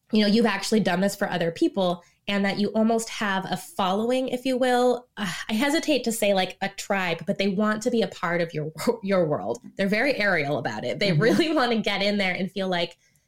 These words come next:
Speaker 1: being a part of your course or being a part of your programs or, uh, your services is going to either elevate their business or elevate their status or get them somewhere.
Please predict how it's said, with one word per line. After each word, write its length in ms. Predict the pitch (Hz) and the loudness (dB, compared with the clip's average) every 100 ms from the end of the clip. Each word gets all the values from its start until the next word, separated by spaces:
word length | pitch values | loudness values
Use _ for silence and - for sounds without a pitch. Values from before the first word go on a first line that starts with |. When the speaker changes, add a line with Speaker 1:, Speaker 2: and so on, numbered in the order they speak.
| _ _ | _ _
Speaker 1:
being 220 | 226 240 | 2 2
a 20 | 247 | 2
part 180 | 247 | 0
of 80 | 220 | -2
your 120 | 185 | -4
course 560 | - 294 277 269 - - _ _ - | -6 -4 -2 -4 -8 -12 _ _ -2
or 320 | 202 196 190 | 0 0 0
being 220 | 208 202 | 0 -2
a 40 | 196 | -4
part 360 | - 190 185 - | -2 -2 -2 0
of 280 | 180 175 170 | 0 0 -4
your 540 | 190 175 165 165 165 - | -2 0 2 0 -2 -4
programs 540 | 302 285 254 233 208 | -4 -2 -2 -2 -2
or, 500 | - 190 180 170 - - | 0 0 2 0 -2 -4
uh, 180 | 170 147 | -4 -2
your 140 | 180 | -4
services 720 | - 190 208 196 190 175 165 165 | -4 -2 0 -2 -2 -2 -2 -2
is 160 | 190 | -4
going 240 | 185 185 185 | -2 0 0
to 180 | - | -2
either 360 | 170 165 160 156 | -4 -2 -2 -2
elevate 380 | 170 160 156 139 | -2 0 -2 -4
their 100 | 175 | -2
business 400 | 262 269 262 240 | -2 0 -2 -2
or 60 | 208 | -2
elevate 380 | 185 170 165 | -2 0 0
their 100 | 165 | -2
status 460 | 165 156 151 151 156 | -4 -4 -4 -4 -6
or 60 | 165 | -10
get 200 | - - | -12 -16
them 120 | - | -18
somewhere. 400 | - - 208 - | -16 -14 -18 -20